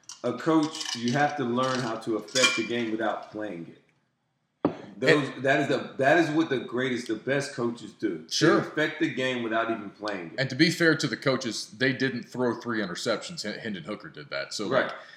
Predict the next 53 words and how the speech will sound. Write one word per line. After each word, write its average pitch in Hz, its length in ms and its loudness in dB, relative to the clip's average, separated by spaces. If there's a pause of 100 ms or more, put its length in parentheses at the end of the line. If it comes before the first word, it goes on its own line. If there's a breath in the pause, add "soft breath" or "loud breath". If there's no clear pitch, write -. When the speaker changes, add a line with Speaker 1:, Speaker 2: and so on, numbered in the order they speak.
(160 loud breath)
Speaker 2:
you 110 80 -2
know, 107 80 0
there, 120 160 2
there 120 180 2
were 120 80 0
some, 113 280 -6
definitely 131 300 4
some 107 120 -6
execution 143 540 0
problems 139 340 4
out 131 160 4
there 131 100 2
too. 131 260 2
But 131 480 6 (260 loud breath)
when 131 120 -2
you're, 139 140 6
when 143 160 -2
you 127 80 0
show 185 240 4
up 160 100 4
unfocused 127 540 2
and 117 80 -2
undisciplined, 113 580 -2
and 110 80 -4
you're 113 140 0
undisciplined 110 360 -2
all 107 140 4
day, 104 80 0
like, 107 260 -4
at 120 120 -4
some 147 180 4
point 117 320 -2
you 107 60 -6
gotta 113 160 4
look 107 120 -2
at - 80 -16
coaches 98 360 -6
and 90 80 -12
say, 104 100 -4
"You're 110 220 -2
in 98 60 -4
charge 104 300 0
of 98 60 -2
all 98 160 2
these 90 420 -8
Speaker 1:
Yeah, 165 200 6
yeah, 185 40 8
Speaker 2:
eight-, 202 120 10
Speaker 1:
yeah. 214 340 6
Speaker 2:
eighteen 120 220 -4
to 101 60 -8
twenty-two-year-old 98 680 -4
guys. 85 320 -6